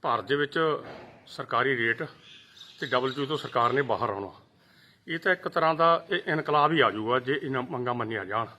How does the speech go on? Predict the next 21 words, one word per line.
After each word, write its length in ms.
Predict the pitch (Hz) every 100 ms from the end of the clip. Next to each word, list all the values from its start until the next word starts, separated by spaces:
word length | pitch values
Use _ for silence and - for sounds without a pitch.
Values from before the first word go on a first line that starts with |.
| _ _ _ - - -
ਅਸੀਂ 160 | 127 165
ਕਾਮਨਾ 320 | 151 156 160
ਕਰਦੇ 220 | 151 143
ਹਾਂ 80 | 160
ਸਰਕਾਰ 340 | - 123 135
ਮੰਗਾਂ 280 | 131 117 127
ਮੰਨੇ 260 | 139 147 151 - _ _ - _ -
ਤੇ 100 | 143
ਡੱਲੇਵਾਲ 380 | 131 127 135 135
ਸ-, 100 | 139
ਦੀ 320 | - 139 143
ਜਾਨ 240 | 123 117
ਬਚਣੀ 300 | 113 104 123
ਚਾਹੀਦੀ 380 | 117 127 127 160
ਹੈ, 80 | 165 - -
ਕਿਉਂ 220 | 175 160
ਲੀਡਰ 320 | 117 120 139
ਮਸਾਂ 280 | 139 120 139
ਪੈਦਾ 280 | 135 117 127
ਹੁੰਦਾ 300 | 117 110
ਹੈ। 40 | 135